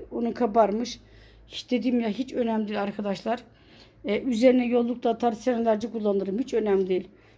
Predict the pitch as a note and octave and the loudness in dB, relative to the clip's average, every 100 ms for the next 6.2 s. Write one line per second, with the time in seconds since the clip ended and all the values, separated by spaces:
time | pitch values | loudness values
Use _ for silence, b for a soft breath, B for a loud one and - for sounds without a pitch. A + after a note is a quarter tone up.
0 | b A3 G#3 G#3 G#3 G#3 - B3+ B3 A#3 | b -2 2 2 0 -4 -4 -2 2 2
1 | A3+ G#3+ G3+ F#3+ - F3+ - A3 G#3 A#3 | 2 -2 -2 -4 -8 -10 -4 -4 -2 -4
2 | A#3 - _ b b b - A3+ C4 C4+ | -4 -10 _ b b b -12 0 2 4
3 | C4+ C4 A#3 C4 B3+ A#3+ A#3+ B3+ A#3+ - | 2 0 -2 -2 0 0 0 -2 -2 0
4 | A#3 A3+ - A3 A#3 G#3+ A#3+ B3 A3 A3+ | 0 -2 -2 2 2 0 0 2 2 2
5 | A3+ A3 A3 A#3 A3+ - A#3 - G3 - | -2 -4 -2 0 0 -4 -6 -4 -6 -4
6 | B3+ - | -6 -6